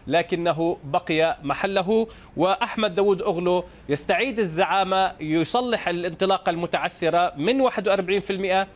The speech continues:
إلى تسعة وأربعين ونصف في المائة أو، أو إلى خمسين في المائة من هذه،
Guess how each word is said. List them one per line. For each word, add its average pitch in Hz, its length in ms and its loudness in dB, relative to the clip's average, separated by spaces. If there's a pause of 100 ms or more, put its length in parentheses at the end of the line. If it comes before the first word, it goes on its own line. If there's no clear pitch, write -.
(320)
إلى 202 160 2
تسعة 196 260 -2
وأربعين 165 420 0
ونصف 165 340 -2
في 170 80 -4
المائة 156 340 0
أو، 156 140 -4
أو 170 180 -2
إلى 165 160 2
خمسين 165 600 -2 (320)
في - 180 0
المائة 160 540 0 (260)
من 165 280 -2
هذه، 151 680 0